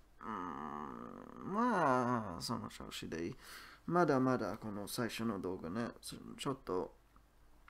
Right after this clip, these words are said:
うん、やめます。これは編集動画。うん。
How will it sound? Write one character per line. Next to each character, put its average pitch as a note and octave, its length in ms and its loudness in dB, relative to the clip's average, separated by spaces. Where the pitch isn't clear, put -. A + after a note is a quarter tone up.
う F3 80 4
ん、 C3+ 60 4
や C3 120 4
め B2+ 140 4
ま B2+ 240 2
す。 - 220 -6
こ D#3+ 120 -2
れ E3 60 6
は C3+ 100 6
編 C#3 280 2
集 - 280 -2
動 D#2+ 180 -2
画。 - 180 -4
う G3+ 40 -4
ん。 C3 400 -4